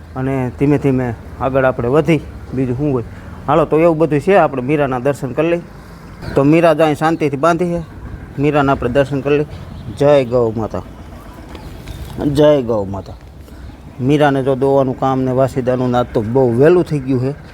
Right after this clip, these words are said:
કારણ કે વાડીએ જવાનું હોય વહેલું. એટલે વાડીએ ગયા છે ત્રણેય, બે બાયું અને ભાઈ, એ વાડીએ ગયા છે ને કપાસમાં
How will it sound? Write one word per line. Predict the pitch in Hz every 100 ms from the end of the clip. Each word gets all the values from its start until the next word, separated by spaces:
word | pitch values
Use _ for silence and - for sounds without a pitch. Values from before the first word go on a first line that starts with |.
| - - -
કારણ | 131 135
કે | 139 131 127 117 - -
વાડીએ | 123 139 139 127
જવાનું | 139 135 131
હોય | 135 143 - - - -
વહેલું. | 131 143 123 110 - - - - - -
એટલે | - 139
વાડીએ | 127 160 185 185 185 180
ગયા | 160 180 175
છે | 175
ત્રણેય, | 165 165 160 147 - - - -
બે | - 139 151
બાયું | 143 151 156 135 -
અને | 127 135 143
ભાઈ, | 139 113 - - - - - -
એ | 139 139
વાડીએ | 165 180 165
ગયા | 165 160
છે | 160 156 - - -
ને | 131
કપાસમાં | 156 147 151 135 139 135